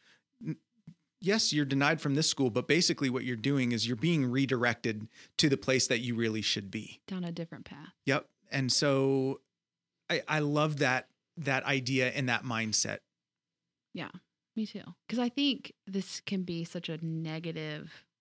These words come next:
Speaker 2: experience in some form and fashion. It's just another way to try to keep it more in the positive, right? 'Cause you can get real negative real fast.
Speaker 1: Yeah. You know, the students, we tell the students all the time,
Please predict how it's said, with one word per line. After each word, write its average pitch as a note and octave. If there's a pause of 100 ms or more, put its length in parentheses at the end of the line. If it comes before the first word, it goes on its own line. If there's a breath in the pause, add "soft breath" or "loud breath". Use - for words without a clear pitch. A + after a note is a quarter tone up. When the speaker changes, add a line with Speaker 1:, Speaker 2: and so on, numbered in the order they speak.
(680)
Speaker 2:
experience E3+
in F3+
some E3+
form F3
and E3+
fashion. D#3+
It's E3
just F3
another E3
way D#3+
to D3
try D#3+
to E3
keep F3
it -
more E3
in D3+
the -
positive, -
right? E3
'Cause F3
you A#3
can G#3+
get F#3
real D#3+
negative D3+
real D#3
fast. -
Speaker 1:
Yeah. A3
You D3
know, C3+
the B2+
students, - (800 loud breath)
we E3
tell F3
the D#3+
students D3
all C3+
the B2
time, A2